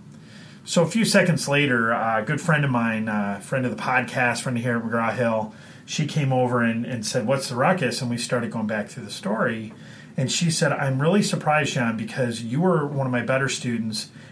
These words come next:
and you couldn't get that kind of score on the final exam, ninety-two, if you didn't know this concept. It's just impossible."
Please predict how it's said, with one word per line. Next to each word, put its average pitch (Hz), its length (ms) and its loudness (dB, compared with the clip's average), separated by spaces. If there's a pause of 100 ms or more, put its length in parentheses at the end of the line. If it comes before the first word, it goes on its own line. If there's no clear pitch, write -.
(120)
and 135 80 2
you 135 100 2
couldn't 202 300 4
get 190 180 2
that 165 140 0
kind 160 220 0
of 120 80 -2
score 131 600 2
on 135 300 0
the 131 60 0
final 127 420 0
exam, 113 800 0 (360)
ninety-two, 123 680 0
if 123 120 -2
you 120 80 0
didn't 120 280 0
know 113 180 0
this 107 220 -4
concept. 117 640 -6
It's - 100 -8
just - 340 -8
impossible." - 720 -6